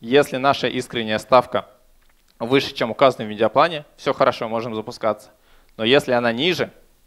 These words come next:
чем та, которая указана в медиаплане, я бы вам не советовал запускаться по такому медиаплану, потому что вы будете работать, рекламное агентство будет работать, все будут работать, но деньги у вас будут только убывать. Вы не сможете работать в плюс по отрицательному медиаплану.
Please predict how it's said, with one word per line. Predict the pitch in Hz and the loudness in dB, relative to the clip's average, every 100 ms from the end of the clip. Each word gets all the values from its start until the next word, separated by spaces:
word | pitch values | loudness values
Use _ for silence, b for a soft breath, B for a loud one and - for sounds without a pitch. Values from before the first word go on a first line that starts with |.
| _ | _
чем | - 131 117 | -6 -6 2
та, | 135 | 2
которая | 127 117 117 | 2 2 0
указана | 110 123 117 110 | 2 2 0 -4
в | |
медиаплане, | 107 107 131 160 151 _ b b b b b _ | -2 0 2 0 -2 _ b b b b b _
я | 110 110 127 | -8 6 6
бы | 135 | 6
вам | 135 | 2
не | 123 | 0
советовал | - 117 110 107 | 2 2 2 -2
запускаться | 101 - - 127 - | -4 -6 -2 -2 -4
по | |
такому | - 120 123 | -10 -8 -6
медиаплану, | 127 113 113 107 104 - | -2 -2 0 -2 -4 -14
потому | _ 117 123 | _ -4 -4
что | 131 - 127 117 - | -4 2 4 4 2
вы | 127 147 | 2 4
будете | 139 131 | 2 2
работать, | 131 123 120 120 | 4 4 2 -2
рекламное | 120 113 127 120 | -6 -4 -2 -2
агентство | 117 143 151 | 0 -2 -2
будет | 123 127 123 | -2 0 2
работать, | 117 110 - - _ b b b b b _ | 2 2 -2 -10 _ b b b b b _
все | - 147 | 2 2
будут | 127 117 | 4 6
работать, | 127 123 175 185 - - _ _ _ | 6 6 2 2 -8 -16 _ _ _
но | 120 | -6
деньги | 123 147 131 | -4 -2 2
у | |
вас | 123 117 | 2 2
будут | 131 123 | -2 -2
только | 117 120 | -2 -2
убывать. | 107 104 110 - _ _ | 0 2 0 -4 _ _
Вы | 113 135 | -6 -4
не | 135 | -2
сможете | 135 131 - 120 | 2 0 2 2
работать | 107 110 - | 2 0 -4
в | - | -4
плюс | 143 185 - - _ | 0 0 0 -16 _
по | 123 123 117 107 - - - | 4 6 6 4 -4 -20 -14
отрицательному | - 117 - 127 120 113 | -10 -6 0 0 0 -8
медиаплану. | 107 104 104 110 | -6 -6 -6 -8